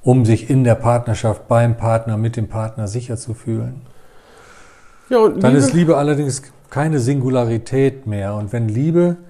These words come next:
Speaker 1: nicht mehr als singuläres Gefühl fühlbar ist, dann behaupten die Menschen, dann ist es keine Liebe. Weil dieses Gefühl wegfällt, weil Liebe als Kontext kann man nicht fühlen. Das ist nicht fühlbar.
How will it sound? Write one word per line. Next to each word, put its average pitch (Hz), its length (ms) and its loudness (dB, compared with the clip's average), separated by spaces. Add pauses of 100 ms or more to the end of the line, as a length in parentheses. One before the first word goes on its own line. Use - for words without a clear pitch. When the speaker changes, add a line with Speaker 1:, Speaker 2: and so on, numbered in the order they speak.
(580)
Speaker 1:
nicht 170 360 0
mehr 143 120 0
als 131 260 0
singuläres 131 680 4
Gefühl 139 480 0
fühlbar 123 640 2
ist, 127 380 -4
dann 120 160 -2
behaupten 120 460 0
die 120 100 2
Menschen, 120 680 -2 (320)
dann 127 180 2
ist 143 180 -2
es 131 180 0
keine 127 300 -2
Liebe. 113 480 0 (1000)
Weil 117 240 2
dieses 113 280 2
Gefühl 131 420 2
wegfällt, 101 500 -2
weil 107 200 2 (380)
Liebe 127 280 4
als 104 220 -2
Kontext 160 560 -2
kann 117 160 0
man 117 240 0
nicht 120 320 -2
fühlen. 98 640 0
Das 98 220 -6
ist 117 120 -4
nicht 117 200 -2
fühlbar. 98 680 -2